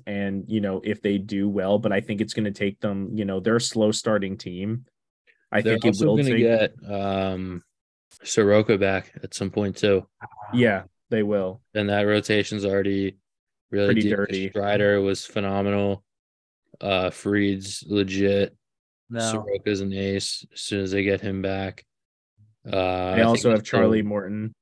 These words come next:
Speaker 2: Yeah, they still have Uncle
Speaker 3: Oh.
Speaker 2: Charlie.
Speaker 1: Yeah. Old Uncle Charlie, but, you
Speaker 3: Man,
Speaker 1: know.
Speaker 3: remember when we had Charlie Morton?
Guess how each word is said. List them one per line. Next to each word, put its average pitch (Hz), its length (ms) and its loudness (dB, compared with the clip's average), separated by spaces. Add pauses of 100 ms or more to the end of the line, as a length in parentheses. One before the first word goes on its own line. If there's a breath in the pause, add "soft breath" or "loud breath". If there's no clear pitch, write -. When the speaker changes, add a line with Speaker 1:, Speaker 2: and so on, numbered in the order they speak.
(140)
Speaker 2:
Yeah, 104 260 0
they 98 100 2
still 98 240 0
have 95 120 2
Uncle 98 280 0
Speaker 3:
Oh. 123 80 0
Speaker 2:
Charlie. 98 440 -8 (680)
Speaker 1:
Yeah. 98 320 2 (580 soft breath)
Old 143 180 6
Uncle 135 260 2
Charlie, 110 540 2 (180)
but, 110 120 2
you 107 120 4
Speaker 3:
Man, 185 220 8
Speaker 1:
know. - 80 4
Speaker 3:
remember 214 280 2
when 196 280 4
we 170 160 4
had 170 300 -2
Charlie 175 360 -4
Morton? 185 500 -6